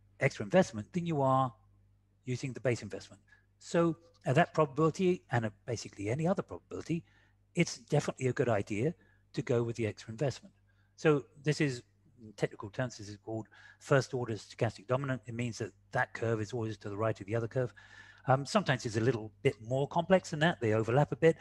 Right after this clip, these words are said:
but there are rules for being able to determine that pretty easily. So any sort of logical person would say, actually, from this perspective, this is a better investment decision.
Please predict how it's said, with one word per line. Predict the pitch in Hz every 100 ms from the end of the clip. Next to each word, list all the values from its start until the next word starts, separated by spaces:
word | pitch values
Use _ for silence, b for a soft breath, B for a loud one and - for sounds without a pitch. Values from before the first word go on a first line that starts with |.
| B B
but | 202
there | 196
are | 190
rules | 165 170 151
for | -
being | - 127
able | 123 117
to | 104
determine | 110 120 110
that | 110 -
pretty | 107 107
easily. | 107 107 - _ b b b -
So | 131 120 120 185 160
any | 151
sort | 135 131 110
of |
logical | 139 135 123 123 110
person | - 135 139 120
would | 113 120 -
say, | - 139 - B B
actually, | 135 175 - 185 185 - B B B _ _ _ _ _ _
from | - - 127
this | 123 190
perspective, | - 160 - 156 - 160 151
this | - 139
is | 131
a | 120
better | 123 -
investment | 110 107 - 107
decision. | - 110 101